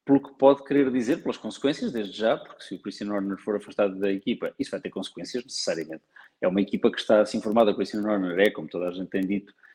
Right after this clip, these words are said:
e é verdade, o, o, o team principal que mai-, há mais tempo está à frente de uma equipa de Fórmula um, não é uma equipa qualquer,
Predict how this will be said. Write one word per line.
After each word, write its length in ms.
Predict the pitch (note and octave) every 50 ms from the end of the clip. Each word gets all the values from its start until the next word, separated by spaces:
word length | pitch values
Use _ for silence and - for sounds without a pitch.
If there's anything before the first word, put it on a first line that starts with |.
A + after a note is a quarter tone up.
| _ _
e 80 | - F2+
é 60 | F2
verdade, 360 | F2+ G2+ G2 G#2+ G#2+ G2 D#2+ -
o, 40 | D#2
o, 640 | D#2 D#2+ E2 - - E2+ D#2+ D#2 D2 D2 D2 D2+ D2+
o 540 | D2 - - - - - - - - _ _
team 140 | - A2+ G#2
principal 440 | - B2 A#2+ - - G#2+ - G2 F#2
que 100 | - -
mai-, 280 | G#2 G#2 G#2 G#2+ A#2
há 140 | - A2+ G#2
mais 260 | G#2+ A2 A#2 A2+ -
tempo 240 | - - C3 B2 A2
está 240 | - - A#2 G2+ F#2+
à 40 | F#2
frente 280 | - - G2+ G2+ F#2+
de 60 | - -
uma 100 | D#2 E2
equipa 260 | E2 - F#2+ - -
de 60 | -
Fórmula 300 | - G#2+ F#2+ F#2+ F#2 F2
um, 240 | F2 F2 F#2+ B2 - -
não 160 | C3 A#2 G#2+
é 80 | G#2+
uma 180 | A2 A2 G#2 G#2+
equipa 260 | G2 - G2+ - F#2+
qualquer, 560 | - - F#2 F#2 - - - F#2+ F#2+ G#2+ B2